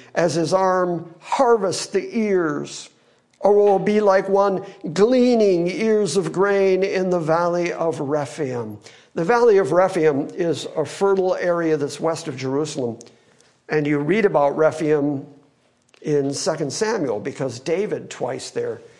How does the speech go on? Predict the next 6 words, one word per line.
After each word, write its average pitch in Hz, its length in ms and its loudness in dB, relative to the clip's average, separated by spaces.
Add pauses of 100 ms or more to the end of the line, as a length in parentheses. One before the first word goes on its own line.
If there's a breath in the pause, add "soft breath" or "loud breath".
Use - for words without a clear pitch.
had 131 220 -6
defeated 147 500 -4
the 123 80 -8
Philistines 104 720 -10
at - 100 -14
Rephaim. - 520 -14